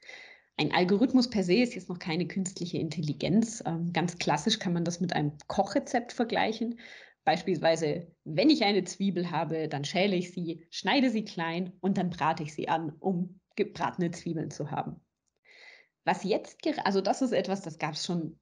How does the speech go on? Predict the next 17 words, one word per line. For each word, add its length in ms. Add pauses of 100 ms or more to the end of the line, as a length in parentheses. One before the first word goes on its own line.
lange, 420
seitdem 320
es 120
Computer 420
gibt, 220
beispielsweise 560
aber 140
auch 60
schon 140
davor, 440
diese 420
Schritt-für-Schritt-Abfolge, 1400
was 180
nacheinander 460
getan 440
werden 280
muss. 280